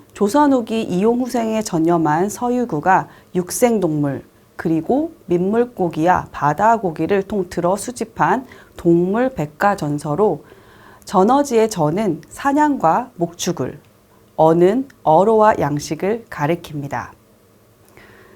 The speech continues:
그는 임진강 하구 장단 근처의 나노에 살던 시절 직접 물고기를 잡으면서 물고기 백과 나노 어묵지를 바탕으로 거기에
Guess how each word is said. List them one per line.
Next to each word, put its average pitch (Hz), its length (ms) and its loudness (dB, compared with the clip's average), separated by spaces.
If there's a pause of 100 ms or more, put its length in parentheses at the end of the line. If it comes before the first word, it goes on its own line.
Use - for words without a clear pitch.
(360)
그는 233 560 2 (140)
임진강 254 640 4
하구 254 440 0
장단 190 600 0
근처의 160 500 -2
나노에 165 540 0
살던 165 440 -2
시절 156 460 -4 (300)
직접 208 680 0
물고기를 185 640 -2
잡으면서 147 840 -4 (340)
물고기 220 640 -2
백과 160 560 -2 (300)
나노 196 420 2
어묵지를 175 680 2
바탕으로 156 760 -4 (280)
거기에 175 680 0